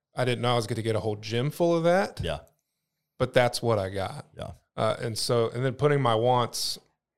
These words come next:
Speaker 1: second, like, my goals are to do this, but if I can't have these things, it's not gonna work for me. So,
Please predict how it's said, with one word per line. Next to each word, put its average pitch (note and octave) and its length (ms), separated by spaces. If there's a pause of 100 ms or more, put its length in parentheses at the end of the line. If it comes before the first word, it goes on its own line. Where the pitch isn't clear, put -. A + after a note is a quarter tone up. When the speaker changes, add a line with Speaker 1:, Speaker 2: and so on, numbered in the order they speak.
(460)
Speaker 1:
second, A2 500
like, G#2+ 220
my A2+ 140
goals B2+ 640 (120)
are A2 180
to G#2+ 100
do A#2+ 240
this, C#3+ 520
but A#2 460
if A#2 160
I B2 80
can't A#2+ 380 (280)
have C3+ 360
these D3 320
things, A2 640 (560)
it's - 160
not G#2+ 180
gonna G2+ 160
work G2 300
for F#2+ 260
me. G#2+ 180 (580)
So, A2+ 580